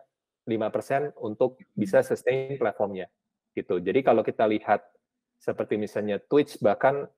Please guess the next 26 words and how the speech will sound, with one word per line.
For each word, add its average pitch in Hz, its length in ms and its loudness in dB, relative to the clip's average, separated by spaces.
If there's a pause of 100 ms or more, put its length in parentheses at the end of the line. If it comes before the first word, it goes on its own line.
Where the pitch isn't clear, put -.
(200)
mengambil 110 440 2
lima 113 200 2
puluh 117 160 0
persen. 107 480 -2 (720)
Mungkin 131 320 -2
TikTok 135 400 0
juga, 107 400 4 (480)
eh, 98 160 -4 (480)
lumayan 120 560 2
gitu 98 160 -8
ya, 95 160 -2 (320)
bagi 104 240 0
hasilnya 110 480 -4
antara 101 320 -2
pencipta 104 480 -8
kandungan. 92 480 -12
Jadi 120 320 2 (480)
salah 127 240 6
satunya 135 560 4
kenapa 117 400 -2
beberapa 107 720 0 (400)
akhir 117 240 -2
pakai 117 240 0
kita 113 240 0
juga 110 320 0
karena 127 360 -4